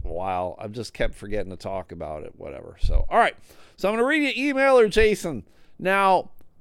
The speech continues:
uh, when he emails me, I take about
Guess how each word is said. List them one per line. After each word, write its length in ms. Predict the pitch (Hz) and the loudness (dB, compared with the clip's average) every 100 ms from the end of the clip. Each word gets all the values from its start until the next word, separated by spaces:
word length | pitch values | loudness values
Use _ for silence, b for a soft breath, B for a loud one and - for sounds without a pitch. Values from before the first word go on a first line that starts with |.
| - - | -20 -6
uh, 300 | 160 156 143 - | -2 -2 -4 -6
when 160 | 208 | -4
he 480 | 320 320 330 277 269 | -2 -4 -4 -6 -6
emails 400 | 277 285 294 254 | -2 2 2 0
me, 380 | 262 277 277 - _ _ - - - _ _ _ _ _ _ _ _ _ - - | -4 -4 -4 -8 _ _ -20 -20 -20 _ _ _ _ _ _ _ _ _ -20 -2
I 100 | 185 | 0
take 360 | 233 - 294 277 | 2 4 2 2
about 420 | 233 220 196 156 | 0 2 2 0